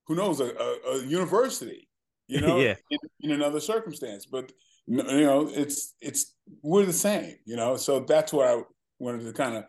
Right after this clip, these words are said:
Speaker 1: point that out. And when you, you think the gang member doesn't have much in, in, in the area of, like, honor and, you know, integrity, you find out that they, they very well can.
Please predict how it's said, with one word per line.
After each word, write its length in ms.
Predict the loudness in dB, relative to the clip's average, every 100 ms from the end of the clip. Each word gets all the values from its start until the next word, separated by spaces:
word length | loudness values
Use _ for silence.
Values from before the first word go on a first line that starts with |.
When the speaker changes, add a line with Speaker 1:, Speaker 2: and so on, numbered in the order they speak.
| _ _ _ _
Speaker 1:
point 220 | 2 4 6
that 160 | 6
out. 200 | 6 2
And 140 | 2 0
when 260 | -2 -4 -8 -4
you, 200 | -2 0
you 140 | 0 0
think 280 | 2 0
the 60 | 0
gang 320 | 0 2 2
member 440 | 0 -2 -4 -8 -4
doesn't 300 | -4 -4 -6
have 300 | -6 -6 -4
much 420 | -4 -4 -8 -14 _ _ _ _ _ -8
in, 160 | -8 -8
in, 500 | -6 -4 -2 -4 -4
in 200 | -4 -2
the 200 | -2 -4 -2
area 340 | 0 2 0
of, 340 | -2 -4 -6 -6
like, 300 | -6 -6 -10 -2
honor 380 | 0 0 -2
and, 220 | -4 -8 -12 -10
you 100 | -8
know, 300 | -8 -12 -18 _ _
integrity, 680 | -4 2 2 2 0 -2 -6 _ _
you 80 | -4
find 300 | 0 2 4
out 320 | 4 2 0
that 240 | 0 0 -4 -10
they, 200 | 0 0
they 180 | 2 0
very 280 | 2 2 2
well 200 | 0 -2
can. 260 | -4 -8